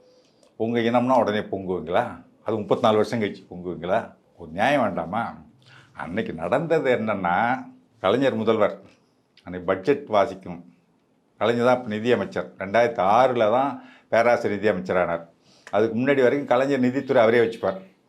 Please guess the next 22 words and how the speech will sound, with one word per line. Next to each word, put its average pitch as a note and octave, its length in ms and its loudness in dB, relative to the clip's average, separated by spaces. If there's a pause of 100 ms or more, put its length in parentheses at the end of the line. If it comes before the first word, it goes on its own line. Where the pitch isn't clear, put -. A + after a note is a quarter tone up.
(140)
உள்துறை, A#2+ 380 -2
நிதித்துறை B2+ 320 -2
எப்பவுமே A2 200 -4
கலைஞர் G#2 280 -4
தான், A#2+ 220 -2
அவர் G#2+ 160 0
தான் G#2+ 140 -4
நிதியமைச்சர். F2+ 520 -6 (540)
பட்ஜெட் A2+ 380 0
வரி B2 160 4
வாசிக்கிறதுக்கு A2 1000 -2 (220)
அன்னைக்கு F#2+ 420 -4 (440)
இவங்க A#2 260 0
கலவரம் C#3+ 560 4
பண்ண A#2+ 220 2
போறாங்க, G#2 760 4
திட்ட-, - 440 -2
கலவர C#3 380 6
திட்டத்தோடு C#3 680 4
தான் E3+ 220 6
சட்டசபைக்கு C3+ 540 0
வராங்கன்றது B2+ 880 2